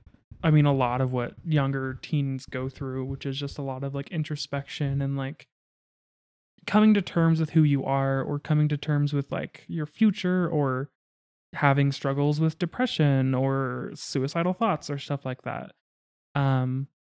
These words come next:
and the reason I had to look up the song and the reason why the lyric speaks out so much to me, the song is Renegade on the album. Uh, it's very, very good.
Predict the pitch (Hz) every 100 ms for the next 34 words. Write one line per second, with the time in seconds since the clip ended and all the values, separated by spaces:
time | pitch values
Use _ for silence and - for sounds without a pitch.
0 | _ _ _ _ 156 147 139 135 135 151
1 | 165 170 151 147 143 143 143 - 143 -
2 | 175 180 151 139 143 143 147 143 139 127
3 | 127 139 175 208 151 - - 143 - 131
4 | - 151 135 131 - 135 127 131 160 151
5 | 151 147 139 135 131 131 123 123 135 135
6 | 127 127 127 131 156 _ _ _ _ _
7 | _ - 135 131 135 139 139 143 139 135
8 | 127 127 127 123 123